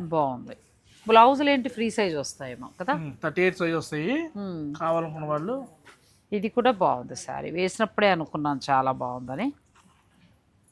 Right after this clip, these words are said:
Speaker 1: ఇది ఎంతవరకు ఉండొచ్చు ధర?
Speaker 2: టెన్ దాకా ఉండొచ్చు, చూద్దాం.
Speaker 1: కానీ క్లాత్ కూడా చాలా బాగుందండి. టిష్యూ పట్టు వస్తుంది ఇది.
Speaker 2: టె-,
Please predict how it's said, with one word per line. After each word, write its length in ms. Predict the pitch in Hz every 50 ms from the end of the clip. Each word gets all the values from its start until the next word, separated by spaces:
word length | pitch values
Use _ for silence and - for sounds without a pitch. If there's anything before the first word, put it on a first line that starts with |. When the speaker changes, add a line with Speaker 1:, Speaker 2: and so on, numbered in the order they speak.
| - _ _ _ _ -
Speaker 1:
ఇది 120 | 196 175 196
ఎంతవరకు 460 | 190 185 - 220 226 220 208 - 208
ఉండొచ్చు 360 | 196 180 175 170 - - 170
ధర? 280 | - 160 160 160 156 - - - - - - - - - - - _ - _ _ _ - - _ _ _ - - - - - - _ -
Speaker 2:
టెన్ 200 | 151 139 151 156
దాకా 160 | 160 160 156 -
ఉండొచ్చు, 360 | 151 143 139 127 - - 226 - 202
చూద్దాం. 180 | 147 131 123 104 - _ _ _ _ _ _ _ _ _ _ _ _ _ _ _ _ _ _ - _ _ -
Speaker 1:
కానీ 140 | 220 254 311
క్లాత్ 400 | 294 - 247 220 208 214 214 -
కూడా 200 | - 254 226 233 - -
చాలా 200 | 190 185 190 196
బాగుందండి. 600 | 180 180 175 175 180 180 175 143 143 131 135 147
టిష్యూ 400 | 143 - 214 202 - - - 294
పట్టు 380 | 285 - - 202 - - - 233
వస్తుంది 360 | 190 - - - 156 139 131
ఇది. 180 | 123 123 - - _ _ _ - - _ _ - - - -
Speaker 2:
టె-, 80 | 208 156